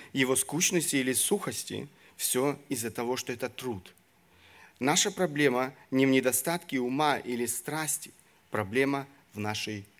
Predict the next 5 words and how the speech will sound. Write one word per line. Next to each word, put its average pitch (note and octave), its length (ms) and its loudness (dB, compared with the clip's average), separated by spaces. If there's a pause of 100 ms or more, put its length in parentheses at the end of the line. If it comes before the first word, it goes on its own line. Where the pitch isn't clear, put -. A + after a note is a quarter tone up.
(100)
лени». G2 540 -8 (1400)
Проблема B2+ 600 -6 (260)
в G2+ 60 -10
нашей G2+ 480 -8 (240)
лени. F2+ 400 -10